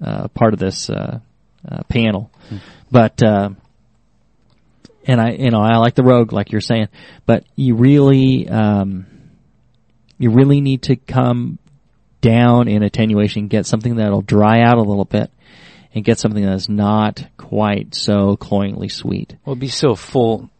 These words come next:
Speaker 2: I mean, it'd be
Speaker 1: You
Speaker 2: so
Speaker 1: can't
Speaker 2: full
Speaker 1: drink
Speaker 2: body.
Speaker 1: it.
Speaker 2: Yeah, you couldn't
Speaker 1: Yeah.
Speaker 2: drink it.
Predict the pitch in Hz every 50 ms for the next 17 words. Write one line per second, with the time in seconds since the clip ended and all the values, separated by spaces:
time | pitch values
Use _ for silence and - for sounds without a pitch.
0 | _ _ - - 117 107 107 104 104 101 110 117 110 107 104 110 98 - - 135
1 | 113 117 104 120 104 98 104 101 117 120 - 107 110 117 120 113 101 - 113 -
2 | 90 - 104 101 101 - 92 87